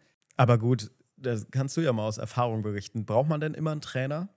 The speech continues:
Ich meine, in der Nationalmannschaft kommen ja schon die Besten zusammen.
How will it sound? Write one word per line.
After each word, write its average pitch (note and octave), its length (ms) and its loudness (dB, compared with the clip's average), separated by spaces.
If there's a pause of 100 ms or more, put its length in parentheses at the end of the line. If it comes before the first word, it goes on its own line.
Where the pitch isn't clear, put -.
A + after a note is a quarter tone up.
(680)
Ich G2+ 140 -6
meine, G#2 180 0
in G2+ 40 -4
der G#2 80 0
Nationalmannschaft A2+ 540 -4
kommen A2+ 160 -6
ja G#2 80 -4
schon G2+ 160 -8
die G2 80 -10
Besten G#2+ 360 -4
zusammen. A2 520 -4